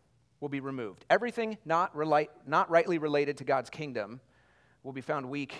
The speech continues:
and removed. Everything that is related to God, related to his kingdom, everything rightly ordered and pertaining to his kingdom will be found strong, will remain. Everything built on Christ.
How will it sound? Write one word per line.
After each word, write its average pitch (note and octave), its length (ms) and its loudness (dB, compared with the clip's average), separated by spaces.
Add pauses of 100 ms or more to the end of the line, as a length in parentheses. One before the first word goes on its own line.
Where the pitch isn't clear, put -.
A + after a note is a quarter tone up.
(120)
and B2+ 160 -10
removed. B2 600 -12 (320)
Everything E3 380 -2
that D3 160 4
is F3 280 2
related C3 380 -2
to C3 80 -12
God, A#2 280 -2
related C3 380 -4
to C3 140 -10
his A#2+ 160 -10
kingdom, B2+ 360 -10
everything D3+ 320 -8
rightly D3 520 0
ordered C#3+ 460 -4
and A#2+ 120 -6
pertaining D#3 460 -8
to D3 140 -8
his C3+ 200 -8
kingdom B2 480 -8 (300)
will C#3+ 80 -8
be C3+ 80 -8
found C3 240 -6
strong, C3 640 -2 (920)
will A#2+ 120 -14
remain. G#2+ 500 -10 (2250)
Everything D#3 500 -8
built B2 280 -6
on A2+ 180 -8
Christ. F#2+ 560 -14